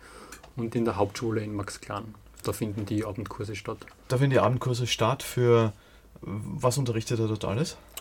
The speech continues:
Speaker 1: Äh, wir bieten an Qigong, wir bieten an, äh, Tai Chi, I Chuan und Bagua Zhang.
Speaker 2: Was das genau ist, werden wir noch ein bisschen erläutern.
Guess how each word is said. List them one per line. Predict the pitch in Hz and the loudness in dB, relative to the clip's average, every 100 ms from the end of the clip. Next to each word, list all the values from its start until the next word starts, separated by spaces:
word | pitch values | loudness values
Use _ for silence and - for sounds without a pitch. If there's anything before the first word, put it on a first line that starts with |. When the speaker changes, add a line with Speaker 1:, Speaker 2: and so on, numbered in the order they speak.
| - 127 | -4 4
Speaker 1:
Äh, | 113 107 | 6 8
wir | 120 | 6
bieten | 120 131 127 | 4 2 0
an | 127 110 107 107 104 104 104 110 110 | -2 -4 -4 -4 -8 -8 -10 -14 -10
Qigong, | - 110 131 151 165 | -8 4 4 4 4
wir | 135 | 2
bieten | 120 110 120 | 2 -2 -4
an, | 117 107 107 | -6 -6 -4
äh, | 104 101 | -2 -4
Tai | 98 107 104 | -4 -4 -4
Chi, | - 131 139 143 147 135 - | -2 0 2 0 -2 -6 -2
I | 127 | -2
Chuan | - 123 113 117 123 | 0 -2 0 -2 -6
und | 120 107 107 104 104 98 - | -8 -8 -8 -8 -6 -6 -4
Bagua | 92 104 98 | -4 -6 -10
Zhang. | 110 117 110 - - - - | -12 -14 -18 -20 -20 -20 -6
Speaker 2:
Was | - 104 | -4 -2
das | 110 | -2
genau | - 110 104 120 | 0 4 6 6
ist, | 107 - | 4 0
werden | 104 | -2
wir | 101 | 0
noch | 98 | -2
ein | 98 | -4
bisschen | 101 104 98 107 | -6 -4 -4 -4
erläutern. | 98 95 104 107 101 | 0 2 0 0 -2